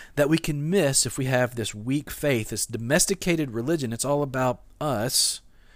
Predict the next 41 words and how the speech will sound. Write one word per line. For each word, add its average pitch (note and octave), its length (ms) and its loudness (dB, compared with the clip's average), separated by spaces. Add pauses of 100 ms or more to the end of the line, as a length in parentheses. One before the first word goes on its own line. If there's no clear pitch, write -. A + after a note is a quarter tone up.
(1000)
And C#3 100 2
it's C#3 160 2
this. D3+ 380 2
He D3+ 120 -2
says, C#3+ 280 4
"John, F#3+ 500 0 (320)
I'm B3 180 6
not C4+ 220 0
coming C#3+ 240 -4
through A3 240 -6
for - 160 -6
you. G2 260 -8 (880)
I'm G#3 120 4
not A#3 200 6
getting A3+ 240 4
you A#3 100 2
out A3 120 4
of G#3+ 100 -8
prison. E3+ 320 -4 (180)
I'm G#3+ 180 2
not A3+ 220 4
sparing A3+ 400 2
your A3 100 0
life." A#3+ 260 2
That's A3+ 200 6
what D4 100 2
he's C4+ 120 2
saying D4+ 260 0
here. A#2 220 -2 (240)
"I'm C4+ 160 0
not, D4 220 4 (120)
I'm C4 300 2
not B3 260 4
gonna, A#3 320 2 (240)
I'm G3+ 160 0
not B3 140 2
gonna A#3+ 140 0
come A3 200 -2
through D4+ 380 2
for F#3+ 160 -2
you C3 320 -2